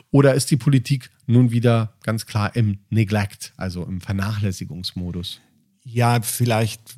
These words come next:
Speaker 2: fange ich schon noch mal bei der deutschen Situation an, bevor wir in die globale Situation gehen. Ich würde sagen, interessanterweise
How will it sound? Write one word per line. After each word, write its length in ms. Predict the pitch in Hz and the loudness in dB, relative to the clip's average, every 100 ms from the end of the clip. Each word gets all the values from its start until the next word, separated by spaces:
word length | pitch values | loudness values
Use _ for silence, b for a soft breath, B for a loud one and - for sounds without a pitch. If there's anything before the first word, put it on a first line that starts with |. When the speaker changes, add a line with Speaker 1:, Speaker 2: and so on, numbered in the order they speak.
| - - | -20 -20
Speaker 2:
fange 320 | - - 127 | -12 -2 0
ich 120 | 113 - | 2 0
schon 140 | 135 | 0
noch 140 | 139 | 2
mal 140 | 123 113 | 2 0
bei 220 | 107 104 | 0 0
der 200 | 104 101 | 0 0
deutschen 540 | 92 92 113 151 156 | 0 2 2 2 2
Situation 680 | 147 156 160 139 - 143 151 | 2 0 -2 -4 -2 -2 0
an, 500 | - 123 147 208 208 - _ - - _ | 0 0 4 4 4 -2 _ -20 -20 _
bevor 320 | 101 120 113 | -8 -2 0
wir 80 | 117 | 0
in 100 | 104 | 0
die 100 | 107 | -2
globale 680 | 110 107 98 95 110 131 110 | -2 -2 0 0 0 0 0
Situation 640 | 104 110 127 - 123 127 | -2 -2 -2 0 0 0
gehen. 180 | 117 117 | 0 0
Ich 180 | 107 - | -2 0
würde 320 | 127 123 104 - | 2 2 -2 -10
sagen, 560 | 107 113 110 117 120 120 B B B B - | -4 0 2 2 0 -2 B B B B -8
interessanterweise 1300 | 123 117 110 131 170 165 127 120 127 139 127 131 | -2 2 4 4 4 2 2 2 2 2 2 2